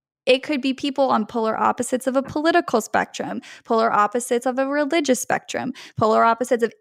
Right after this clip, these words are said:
anything. If you put them in a room and they have a shared experience that they have a positive interaction with, they are going to be friends in some form or fashion. It's just, it's just a given.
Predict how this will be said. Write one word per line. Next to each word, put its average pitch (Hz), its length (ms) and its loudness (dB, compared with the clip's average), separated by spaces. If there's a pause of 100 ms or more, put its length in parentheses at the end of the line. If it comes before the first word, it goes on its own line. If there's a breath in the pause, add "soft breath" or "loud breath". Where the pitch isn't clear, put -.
(120)
anything. 320 760 2
If 226 80 -2
you 233 80 2
put 320 160 -4
them 370 100 -4
in 381 120 0
a 349 80 0
room 226 420 4 (140)
and 220 120 0
they 214 100 0
have 240 260 0
a 269 60 4
shared 262 520 2
experience 214 800 -2
that 214 120 0
they 214 100 2
have 214 140 0
a - 180 0
positive 254 720 0
interaction 208 720 2
with, 269 320 2 (300 loud breath)
they 240 200 6 (100)
are 226 160 4
going 220 360 0
to 226 140 -4
be 208 100 -4
friends 196 420 0
in 208 160 0
some 190 380 0
form 156 220 -2
or - 80 -2
fashion. - 440 -4
It's 220 160 0
just, - 320 0 (380)
it's 226 140 2
just 226 140 -8
a 208 40 0
given. 196 540 -6